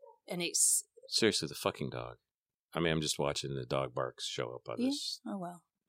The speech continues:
Speaker 2: Anyway, go ahead.
Speaker 1: No, I'm just saying. So we decided to do a bridal show. So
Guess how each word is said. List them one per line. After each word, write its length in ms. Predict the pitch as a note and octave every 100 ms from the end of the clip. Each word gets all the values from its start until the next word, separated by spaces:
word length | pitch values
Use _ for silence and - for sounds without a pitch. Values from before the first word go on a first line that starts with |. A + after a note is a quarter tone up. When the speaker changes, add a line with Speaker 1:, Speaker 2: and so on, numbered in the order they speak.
| _ D#2
Speaker 2:
Anyway, 200 | C#2 B1+
go 100 | C#2+
ahead. 160 | B1 - _ _ _
Speaker 1:
No, 80 | E4+
I'm 80 | D#4+
just 140 | F#3
saying. 320 | - F3 D#3 D#3+
So 160 | - F#3
we 120 | F#3+
decided 440 | F3 G3 G#3+ G3
to 80 | F#3
do 120 | F#3
a 60 | E3+
bridal 320 | E3+ E3 E3
show. 240 | - E3+ D3+
So 340 | - F3+ E3